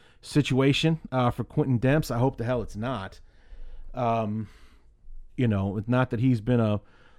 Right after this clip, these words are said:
a fire plug for us, but that, that safety, or that, excuse me, that veteran presence that, that, that Quentin Demps brings to the safety position, something that we've been missing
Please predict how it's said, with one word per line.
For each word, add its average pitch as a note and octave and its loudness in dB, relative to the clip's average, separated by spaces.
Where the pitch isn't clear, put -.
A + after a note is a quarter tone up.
a G2+ -10
fire D3 4
plug G#2+ 0
for G#2 0
us, A2 0
but A#2 0
that, A2+ 0
that A#2 0
safety, D3 4
or C3 6
that, B2 6
excuse C#3+ -2
me, C3 4
that A#2 2
veteran C#3 4
presence C#3 2
that, G#2+ -2
that, G#2+ 0
that G#2+ -2
Quentin C3 0
Demps B2 2
brings C3 4
to C3 -2
the A#2 0
safety C#3+ 0
position, A2 -2
something C3 0
that A2+ 2
we've B2+ 2
been A2 2
missing A2 0